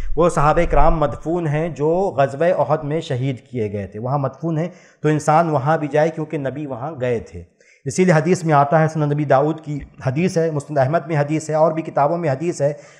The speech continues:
तलहा बिन उबैदुल्लाह रज़ियल्लाहु ताला अन्हु बयान करते हैं कि हम अल्लाह के रसूल सल्लल्लाहु अलैहि वसल्लम के साथ निकले,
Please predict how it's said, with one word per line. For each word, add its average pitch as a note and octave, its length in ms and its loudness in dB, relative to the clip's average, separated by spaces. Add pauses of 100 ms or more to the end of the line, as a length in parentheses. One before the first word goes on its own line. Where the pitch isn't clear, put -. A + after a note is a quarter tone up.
(260)
तलहा D#3 280 2
बिन G3+ 140 0
उबैदुल्लाह F3 460 4
रज़ियल्लाहु E3+ 580 4
ताला D#3+ 340 4
अन्हु E3 200 6
बयान D3 360 4
करते D3+ 280 -2
हैं E3+ 100 -2
कि E3 100 -6
हम C#3+ 140 -2
अल्लाह D3+ 300 2
के D#3 140 -4
रसूल D#3+ 380 -6
सल्लल्लाहु D3+ 420 -2
अलैहि D3+ 160 2
वसल्लम D#3+ 320 -2
के D#3 140 -4
साथ D#3+ 420 2
निकले, D3+ 420 0